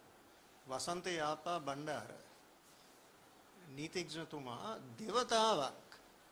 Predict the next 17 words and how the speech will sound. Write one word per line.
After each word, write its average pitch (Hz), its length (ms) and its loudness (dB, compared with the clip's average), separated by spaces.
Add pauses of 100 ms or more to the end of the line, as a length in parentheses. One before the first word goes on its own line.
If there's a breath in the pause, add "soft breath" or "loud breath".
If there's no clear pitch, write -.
(500)
උත්සාහ 170 360 -2
දැරුවා 160 460 -2
එතුමාගේ 165 460 -4
ඡන්දය 135 400 -6
ප්‍රකාශ 131 400 -4
කරන්නට. 113 440 -12 (540)
දෙවතාවක්. 170 480 -2 (2000)
පළවෙනි 180 440 2
වතාවේ 190 680 6 (100)
ඡන්දය 170 500 0 (1700)
වාර්තා 175 640 2
නොවුණු 156 380 -4
නිසා 185 460 -2 (100)
දෙවන 160 360 -2
අවස්ථාවේ 190 720 0
එතුමා 196 340 -2
නැකිටලා 175 720 0